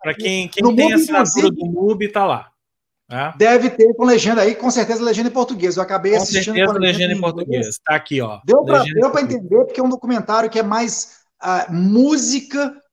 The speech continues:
Speaker 2: do, e imagens do que falação, do que contar história. Eu acho que é aquela assim, as im-, é bem o olhar fotográfico, assim, né? As imagens já te contam as histórias, assim, já te,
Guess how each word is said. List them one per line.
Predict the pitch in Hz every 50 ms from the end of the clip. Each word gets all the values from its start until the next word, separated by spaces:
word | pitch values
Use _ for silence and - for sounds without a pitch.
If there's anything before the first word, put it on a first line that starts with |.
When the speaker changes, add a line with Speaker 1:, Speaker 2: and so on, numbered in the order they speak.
| _ _
Speaker 2:
do, | 156 156 156 165 226 226
e | 214 214 190 214 233
imagens | 220 202 190 202 233 277 285 254 208 254 277 277 269 247 208
do | 196 254 240
que | - 247 240
falação, | - - 233 220 208 175 - - - - - 247 262 262 254 247
do | 214 208 196
que | - - 220
contar | - 220 214 202 - 220
história. | 202 185 - - - - 208 220 233 247 247 247 240 226 233 240 226 226 - - - - _ _
Eu | 190 202
acho | - 208 226 233 -
que | 262
é | 262
aquela | 254 - 269 233
assim, | 233 - 240
as | 233 214 220 196 220
im-, | 233 220 196
é | 220 220
bem | - 285 339 381 359
o | 370 294
olhar | 254 247 240 262 240
fotográfico, | - - 277 277 - 180 180 175 180 175 160 156 - - - 147
assim, | - - - 143
né? | 139 160 185
As | 202 196 156 190
imagens | 202 185 185 196 226 262 285 285 220 247 285 269 -
já | 269 262
te | - - -
contam | - 233 240 233 240 233 233
as | 233 226 214 196
histórias, | 202 - - 175 156 147 139 131 131 123 117
assim, | 127 127 - - 135 127 123
já | 135 151
te, | - - 165